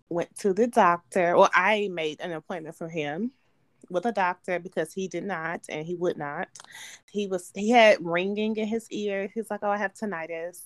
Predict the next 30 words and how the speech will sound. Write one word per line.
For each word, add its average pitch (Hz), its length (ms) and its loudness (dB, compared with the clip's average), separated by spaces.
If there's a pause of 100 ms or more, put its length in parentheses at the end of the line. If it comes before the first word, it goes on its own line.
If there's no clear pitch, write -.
(180)
And, 170 320 -6
but 190 100 -2
I'm 190 60 -6
like, 190 240 -4
"Hey, 233 380 -4
you 226 180 -4
still 214 240 -2
should 196 160 -8
get 165 140 -4
that 139 160 -2
checked - 260 -6
out." 156 220 -4
And 165 240 -6 (140)
I 180 60 4
don't 208 140 2
know 190 140 0
when 175 100 -4
last 170 180 -2
time 180 100 -6
we - 20 -4
went 160 100 -6
to - 60 -14
the 165 60 -6
doctor, 151 260 -4
so - 120 -8
go 143 100 -4
to - 60 -18
the - 120 -6
doctor. - 320 -12
He 240 240 -6